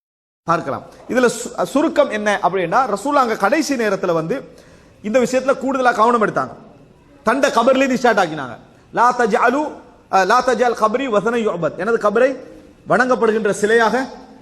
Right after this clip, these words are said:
மாற்றிவிட வே-, மாற்றிவிட வேண்டாம். "லஅனல்லாஹு கௌமன் இத்தஹது குபூர அன்பியாஹி மசாஜித்." தங்களது நபிமார்களுடைய கபர்களை பள்ளிகளாக எடுத்துக்கொண்டவர்களுக்கு அல்லாஹு தஆலாவுடைய சாபம் உண்டாகட்டும் அப்படி என்று ரசூலுல்லாஹ் சொன்னது. அதுபோல யூத கிறிஸ்தவர்கள் மிகவும் மோசமானவர்கள்,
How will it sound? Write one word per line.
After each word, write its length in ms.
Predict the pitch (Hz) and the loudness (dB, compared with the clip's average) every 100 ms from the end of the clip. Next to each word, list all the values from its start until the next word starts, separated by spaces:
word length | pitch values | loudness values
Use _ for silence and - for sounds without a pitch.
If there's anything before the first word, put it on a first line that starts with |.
| - - | -16 -2
மாற்றிவிட 460 | 214 233 233 202 | 0 0 0 2
வே-, 180 | 190 175 | 2 0
மாற்றிவிட 440 | 185 233 226 196 | 0 0 0 2
வேண்டாம். 440 | 185 170 165 151 127 160 | 0 0 0 -2 -2 0
"லஅனல்லாஹு 580 | 208 269 262 240 208 202 | 2 0 2 2 2 2
கௌமன் 260 | 240 262 233 | 0 0 -4
இத்தஹது 400 | 240 226 220 214 | -4 -2 -2 -2
குபூர 240 | 202 226 | -2 0
அன்பியாஹி 500 | 214 196 202 202 208 | 0 -2 -4 -2 -4
மசாஜித்." 720 | 196 175 143 113 - - - | 0 0 -2 -10 -18 -20 -4
தங்களது 840 | 196 240 254 233 226 214 196 175 156 | -2 0 0 4 4 4 2 -2 -2
நபிமார்களுடைய 560 | 185 262 269 240 233 220 | -4 0 0 0 -2 -2
கபர்களை 420 | 202 226 233 226 | -2 0 2 2
பள்ளிகளாக 500 | 208 220 233 220 208 | 0 -2 0 0 -2
எடுத்துக்கொண்டவர்களுக்கு 720 | 208 202 196 190 185 190 208 | -4 -4 -6 -4 -2 -4 -4
அல்லாஹு 260 | 190 190 185 | -2 -2 -2
தஆலாவுடைய 300 | 185 190 185 | 0 0 0
சாபம் 460 | 170 180 226 233 - - - - | 0 0 0 -4 -14 -20 -20 -10
உண்டாகட்டும் 640 | 190 214 190 180 175 156 117 - | 0 4 4 2 -2 -4 -6 -4
அப்படி 240 | 147 220 | 0 2
என்று 180 | 226 190 | 4 2
ரசூலுல்லாஹ் 380 | 175 202 185 170 | 2 2 2 0
சொன்னது. 460 | 147 165 156 160 156 - - - - _ - - - | -4 -4 -4 -4 -8 -20 -20 -20 -20 _ -20 -20 -4
அதுபோல 520 | 190 226 220 214 185 - - - | 0 4 6 6 4 0 -16 -12
யூத 280 | 170 269 294 | -2 0 2
கிறிஸ்தவர்கள் 640 | - 247 254 254 233 254 | 2 0 2 2 4 2
மிகவும் 380 | 208 208 277 269 | 0 2 2 2
மோசமானவர்கள், 840 | 233 233 226 214 196 165 180 156 | -2 0 0 0 0 -2 -2 -4